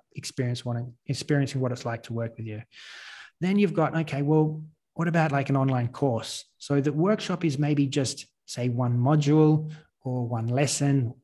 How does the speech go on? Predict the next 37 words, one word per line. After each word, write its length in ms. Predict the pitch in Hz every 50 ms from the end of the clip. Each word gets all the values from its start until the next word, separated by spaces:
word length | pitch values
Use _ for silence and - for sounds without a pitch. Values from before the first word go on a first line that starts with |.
| _ _
When 260 | _ - - 135 131 127
it 100 | - -
comes 400 | - - 139 135 135 123 - -
to 200 | - 135 131 127
an 80 | 123 123
online 380 | 127 127 127 123 117 113 117
course, 500 | - - - 170 165 165 160 143 - -
an 100 | 123 123
online 260 | 131 131 127 120 117 117
course 400 | - - 143 143 139 131 - -
might 220 | 127 123 117 117
be 140 | - 117 110
a 40 | 110
thousand 720 | - - - 123 131 139 143 139 131 135 139 135 135 123
or 160 | 110 107 113
two 260 | - - - 135 135
thousand 480 | 131 - - 131 131 131 123 139 131 127
dollars, 480 | 143 143 147 151 151 151 143 139 -
and 180 | 131 131 127 127
it's 280 | 131 127 - - - - - - _ _
maybe 200 | 135 131 123 120
a 40 | 113
six-week 760 | - - - - 151 156 - - - 143 147 151 147 147 - -
or 120 | 120 117
eight-week, 440 | 120 131 147 139 117 139 147 139 -
nine-week, 500 | 131 135 139 143 147 143 143 143 143 -
twelve-week 500 | - - 135 139 135 139 143 143 139 143
course, 480 | - - 147 151 156 156 156 - - - - - - - - - _ _ -
uh, 180 | 135 135 135
but 180 | 127 123 147 143
it's, 180 | 143 139 - - - _ _ _ _ _ _ _ _ _ _
uh, 380 | 143 135 135 135 131 131 135 135 - - _ _ _ _
a 60 | -
video 360 | 135 151 220 220 202 160 135 123
course, 520 | - - 117 98 95 - - - - - -
right? 260 | 123 143 175 170 -
So 320 | - - 151 151 147 147